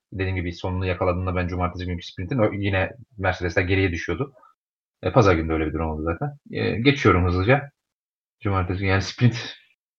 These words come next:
umarım şu formattaki son sprint yarışımızı izlemişizdir diyorum, ne diyeyim yani. E, pazar gününe geçiyorum müsaadenle. E, pazar günü Grand Prix'sin, Grand Prix için biliyorsunuz cuma günü zaten Verstappen pole pozisyonu almıştı. Arkasında Charles Leclerc vardı.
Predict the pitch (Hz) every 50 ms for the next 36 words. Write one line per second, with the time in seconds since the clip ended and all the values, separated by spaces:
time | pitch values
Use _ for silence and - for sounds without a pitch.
0 | _ _ - - 113 117 117 113 110 - - 117 - 117 110 107 104 - - 101
1 | - - - 107 98 - - - - 87 87 98 87 87 92 87 87 87 85 82
2 | 82 85 85 82 - - 80 - 85 82 - 87 85 82 82 82 85 82 85 85
3 | 80 82 82 82 87 104 107 _ _ _ _ _ _ _ _ _ - - - -
4 | - - _ _ _ _ _ _ _ _ _ _ _ _ _ _ _ - - 101
5 | 98 95 95 95 92 92 95 95 95 95 92 90 - - - - - - - -
6 | _ _ _ _ _ _ _ _ _ _ _ _ _ _ _ _ - 123 120 139
7 | 139 123 117 107 101 95 95 - - 98 95 92 - 101 95 104 104 120 143 156
8 | - - - - - - - - - _ - 113 110 110 110 - 143 139 151 156
9 | 147 139 139 139 127 123 131 135 131 127 - 131 123 - - 139 135 127 - 127
10 | 117 120 127 123 120 - 123 120 113 - 156 147 135 127 117 - 120 107 92 87
11 | - - 107 104 107 104 104 98 101 104 110 110 - _ _ _ - 98 101 104
12 | 98 92 104 101 - - 98 101 - - 101 104 92 87 104 95 101 98 - -
13 | 104 101 95 92 92 87 - 110 92 - 95 92 101 101 - - 95 92 95 92
14 | - 101 92 92 87 85 82 80 110 147 - -